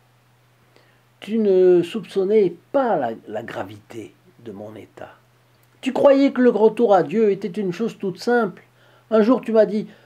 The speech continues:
Fais donc une bonne confession, Anita, et tu verras, tout ira bien après. » Je sentais que c'était vrai. Mais le monde, le diable et la chair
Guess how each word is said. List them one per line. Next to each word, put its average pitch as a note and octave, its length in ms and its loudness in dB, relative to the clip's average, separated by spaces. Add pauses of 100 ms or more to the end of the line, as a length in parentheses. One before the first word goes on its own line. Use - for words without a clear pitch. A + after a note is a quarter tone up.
(120)
Fais C4 360 0
donc A#3+ 340 4
une A#3 140 2
bonne A3+ 280 4
confession, A#3+ 680 0
Anita, G#3+ 680 2 (1120)
et E3 120 0
tu A3 140 -4
verras, G#3+ 520 2
tout A#3 340 -4
ira G#3+ 200 2
bien G#3+ 280 2
après. » G#3 520 0 (920)
Je G#2 160 -12
sentais G#3+ 500 2
que - 80 -14
c'était F3 280 0
vrai. C#3+ 300 -2 (1700)
Mais B2 140 -4
le C3 120 0
monde, B2 440 0 (640)
le G#2 140 -10
diable G2 580 -4 (360)
et C#3+ 60 -6
la B2 140 0
chair B2 420 -8